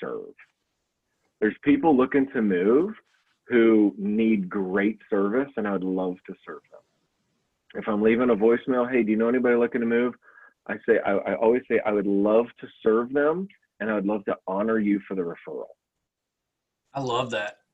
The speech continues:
Speaker 2: because
Speaker 1: Which is a lot. It's, it's like a higher level of relationship.
Speaker 2: Yeah,
Speaker 1: Where I'm
Speaker 2: it's
Speaker 1: like,
Speaker 2: not,
Speaker 1: "I'm not,
Speaker 2: it's
Speaker 1: it's
Speaker 2: not
Speaker 1: not
Speaker 2: like
Speaker 1: for me.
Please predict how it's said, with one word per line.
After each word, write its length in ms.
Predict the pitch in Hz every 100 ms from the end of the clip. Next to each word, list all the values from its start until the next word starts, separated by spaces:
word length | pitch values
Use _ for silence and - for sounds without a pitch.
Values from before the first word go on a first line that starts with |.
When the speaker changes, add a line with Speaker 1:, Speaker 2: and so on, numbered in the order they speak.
| _
Speaker 2:
because 320 | 139 135 147 135
Speaker 1:
Which 140 | 135
is 120 | 143
a 60 | 143
lot. 580 | 135 135 156 180 226 -
It's, 140 | 151 -
it's 180 | 147 -
like 180 | 175
a 80 | 165
higher 600 | 147 - 170 190 220 240
level 520 | 196 156 156 160 160
of 100 | 139
relationship. 840 | 117 117 120 131 - 92 - - - _ _ _ _ _ _ _ _ _ _ _ _ _ _ -
Speaker 2:
Yeah, 220 | 139 135
Speaker 1:
Where 80 | 135
I'm 40 |
Speaker 2:
it's 100 | 135
Speaker 1:
like, 80 | 143
Speaker 2:
not, 160 | 147 170
Speaker 1:
"I'm 40 |
not, 80 | 147
Speaker 2:
it's 100 | 160
Speaker 1:
it's 80 | 151
Speaker 2:
not 180 | 185 196
Speaker 1:
not 40 |
Speaker 2:
like 160 | 160 123
Speaker 1:
for 200 | - 180
me. 380 | 156 185 196